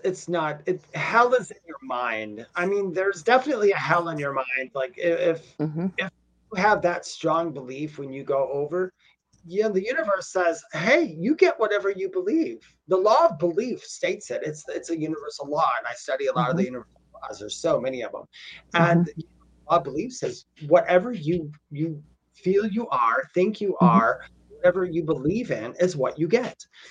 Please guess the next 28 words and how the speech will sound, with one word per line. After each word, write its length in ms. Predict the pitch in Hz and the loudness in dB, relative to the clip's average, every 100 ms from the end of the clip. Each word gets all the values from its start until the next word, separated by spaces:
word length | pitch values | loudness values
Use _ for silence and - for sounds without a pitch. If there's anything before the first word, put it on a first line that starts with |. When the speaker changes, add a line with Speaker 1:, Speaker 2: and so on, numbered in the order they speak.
| - | -18
Speaker 1:
So 240 | - 208 196 | 0 6 8
when 240 | 185 202 | 8 4
you 160 | 226 254 | 0 -4
die, 120 | 185 226 | 0 0
a 80 | 208 | 2
lot 140 | 160 | 2
of 40 | 185 | 4
those 180 | 170 - | 2 0
people, 440 | 185 190 147 - - | 0 2 0 -2 -6
you 140 | 156 | -4
know, 320 | 151 147 147 - | 0 -2 -4 -4
they'll 160 | 156 160 | -2 -2
see 180 | - 170 | -2 0
the 120 | 147 | 2
light 320 | 135 135 165 170 | 2 2 0 -2
or 60 | |
something, 400 | 151 160 156 160 | 0 -2 -2 -4
and 100 | 135 | -4
the 100 | 117 - | -6 2
first 260 | 185 185 - | 2 2 2
thing 140 | 196 170 | 0 2
in 60 | |
their 60 | 151 208 | 6 8
Speaker 2:
They'll 120 | 190 | 8
be 40 | |
Speaker 1:
head 40 | 165 | 8
Speaker 2:
terrified. 440 | 185 202 180 156 - _ _ _ _ _ | 8 8 6 2 -2 _ _ _ _ _
Speaker 1:
Yeah, 260 | 165 151 | 4 4